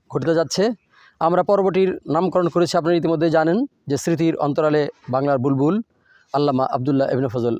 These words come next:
রাহিমাহুল্লাহ আনহু। এই পর্বের এই অধ্যায়ের আমরা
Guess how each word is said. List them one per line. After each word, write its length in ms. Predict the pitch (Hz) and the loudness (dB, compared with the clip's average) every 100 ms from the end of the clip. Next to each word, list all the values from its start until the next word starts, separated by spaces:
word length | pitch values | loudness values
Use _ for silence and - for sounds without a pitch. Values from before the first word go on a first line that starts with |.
| - 123 | -6 -6
রাহিমাহুল্লাহ 360 | 123 120 113 | -4 -2 -2
আনহু। 240 | 117 147 240 _ _ - - _ | -2 -4 -6 _ _ -20 -20 _
এই 120 | 143 | -2
পর্বের 520 | 151 160 151 156 180 196 _ _ _ _ - | 0 0 2 2 0 -8 _ _ _ _ -2
এই 140 | 139 | 0
অধ্যায়ের 500 | 139 127 151 160 156 | 0 0 2 2 2
আমরা 420 | - 131 123 127 | 0 0 0 0